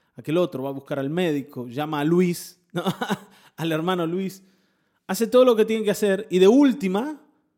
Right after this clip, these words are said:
le ora al Señor. Y le dice, "Bueno, Señor, como ya probé todo lo demás y no funciona, entonces voy a jugar mi última ficha." <laughs> Y es con vos.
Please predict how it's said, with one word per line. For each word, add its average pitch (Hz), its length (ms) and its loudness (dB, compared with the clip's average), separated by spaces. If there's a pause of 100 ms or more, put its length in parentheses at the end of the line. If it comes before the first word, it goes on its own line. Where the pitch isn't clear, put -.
(560)
le 143 180 -2
ora 156 180 0
al 139 100 -2
Señor. 120 340 -12 (520)
Y - 60 -14
le 139 80 -4
dice, 143 140 -4
"Bueno, 139 240 -2
Señor, 156 400 -6 (480)
como 139 180 -8
ya 170 180 0
probé 190 260 0
todo 202 240 -2
lo 190 100 0
demás 196 320 -6
y 170 60 -8
no 156 120 -4
funciona, 156 680 -8 (640)
entonces 147 260 -8
voy 170 160 -2
a 160 40 -6
jugar 156 500 -6 (460)
mi 135 120 -8
última 147 380 -4
ficha." - 480 -14 (340)
<laughs> - 460 -4
Y 180 180 -4
es 202 120 -2
con 151 240 -6
vos. 117 340 -12